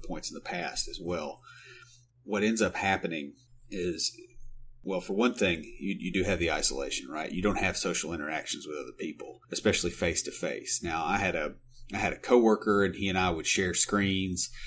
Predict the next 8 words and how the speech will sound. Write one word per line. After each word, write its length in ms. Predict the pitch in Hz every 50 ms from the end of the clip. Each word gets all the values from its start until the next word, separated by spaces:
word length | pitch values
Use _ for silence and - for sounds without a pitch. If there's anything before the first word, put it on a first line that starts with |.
| - - - -
and 200 | - 82 80 82
have, 460 | 82 - 95 90 87 87 87 82 - - -
uh, 120 | 82 80 80
Google 280 | 90 101 95 90 -
Hangouts 420 | 104 101 92 87 82 76 - - -
up 200 | 80 - - - - -
all 180 | - 101 87 87
day 320 | - 78 - - - -